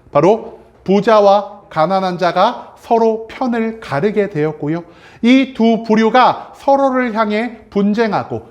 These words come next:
비판하고 정죄하면서 교회가 계속해서 무너져 가고 있다라는 것을 우리가 이 주 간의 야고보서 말씀을 통해서 함께 나눌 수가 있었습니다.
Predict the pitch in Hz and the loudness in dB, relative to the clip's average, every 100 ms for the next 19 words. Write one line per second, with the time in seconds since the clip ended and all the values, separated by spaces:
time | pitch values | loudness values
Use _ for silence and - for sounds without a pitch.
0 | - 208 208 233 214 143 127 110 - 135 | -4 -2 0 0 0 0 -4 -6 -6 -6
1 | 165 233 208 180 165 240 165 - - - | 0 2 2 0 0 2 2 -2 -14 0
2 | 180 185 190 180 170 190 202 - 220 262 | 2 4 0 -2 -4 -4 -6 0 2 0
3 | - - 143 202 254 240 226 196 196 135 | -4 -8 -2 0 0 0 0 0 -2 -10
4 | 127 139 143 131 - 151 139 135 127 - | -6 -6 -6 -8 -6 -4 -6 -6 -6 0
5 | 202 240 - - 120 123 127 180 226 226 | 0 0 -6 -12 -8 -4 -4 0 0 0
6 | 240 202 180 196 196 127 131 127 127 107 | -2 0 0 0 -2 -4 -4 -4 -4 -6
7 | 107 123 113 117 107 185 208 - - 226 | -6 -10 -10 -10 -2 -2 -2 -8 -10 -6
8 | 220 - 147 131 - 101 120 139 - 110 | -6 -4 -6 -6 -8 -6 -6 -8 -10 -10
9 | 98 101 104 - 139 - 117 113 | -10 -10 -12 -10 -10 -10 -14 -12